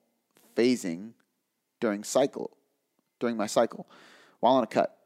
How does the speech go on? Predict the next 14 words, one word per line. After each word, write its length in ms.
Example, 580
sleep 380
is 240
poor 420
and 100
cravings 460
are 60
high 460
during 300
ovulation 680
and 180
days 360
before 480
menstruation. 720